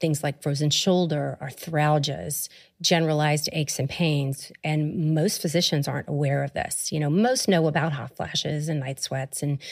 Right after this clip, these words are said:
sleep disruption. But now that we're really opening the conversation as to how many organ systems are affected, we are seeing people coming out of the woodwork, just so happy to know that they're not crazy and they're being validated.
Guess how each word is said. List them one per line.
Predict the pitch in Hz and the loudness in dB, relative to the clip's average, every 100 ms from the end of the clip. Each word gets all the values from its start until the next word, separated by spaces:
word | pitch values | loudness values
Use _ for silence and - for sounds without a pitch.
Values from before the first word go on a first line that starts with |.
| - - | -14 -8
sleep | - 165 - | 0 0 0
disruption. | 151 - - - - 147 143 | -4 -2 -2 -2 -2 0 0
But | 143 139 - - - - - - | 0 -2 -6 -18 -20 -20 -10 0
now | 170 160 160 | 2 4 4
that | 160 160 | 2 0
we're | |
really | 151 151 170 160 147 | 2 2 4 2 2
opening | 151 151 139 | 0 -2 -2
the | 143 | -2
conversation | - 139 139 - 156 - 139 135 | -2 -4 -2 2 2 2 0 -2
as | 135 - | -4 -4
to | - 139 143 | -4 -6 -6
how | - 151 156 | -4 0 2
many | 156 | 2
organ | - 147 147 | 0 0 -2
systems | - 151 147 143 | -2 -4 -4 -2
are | - | -2
affected, | 143 - 190 - 135 139 - - _ | -2 -2 -2 -2 -2 -2 -6 -18 _
we | 170 156 160 | 2 4 4
are | 147 151 | 0 -2
seeing | - - - 185 175 160 147 139 139 _ - - | -4 -2 2 4 4 2 0 -2 -6 _ -14 0
people | 214 170 | 2 4
coming | 170 151 143 | 2 2 2
out | |
of | 139 | 0
the | 139 | 0
woodwork, | 139 151 143 135 - _ | 0 0 0 -4 -6 _
just | - 165 - | -2 -2 0
so | 160 | 0
happy | 143 143 139 147 | 0 -2 -2 -4
to | - 147 | -2 0
know | 151 | 0
that | 143 139 | 0 -2
they're | 151 | -2
not | 143 - | -4 -6
crazy | - 160 185 - | -6 -4 -4 -4
and | 156 | -4
they're | 165 | -4
being | - - | -4 -4
validated. | - 67 - - - 67 | -4 -6 -8 -8 -8 -10